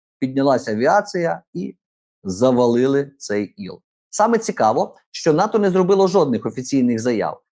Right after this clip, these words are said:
Міністерство оборони Російської Федерації е, провело термінову закриту нараду з цього приводу. Джерела в нато визнали, що літак зв'язку і ретрансляції Іл двадцять два М гепнувся.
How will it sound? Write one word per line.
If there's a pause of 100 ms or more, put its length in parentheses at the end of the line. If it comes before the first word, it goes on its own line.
Міністерство
оборони
Російської
Федерації (340)
е,
провело
термінову
закриту
нараду
з
цього
приводу. (100)
Джерела
в
нато
визнали,
що
літак (140)
зв'язку
і
ретрансляції
Іл
двадцять
два
М (1300)
гепнувся.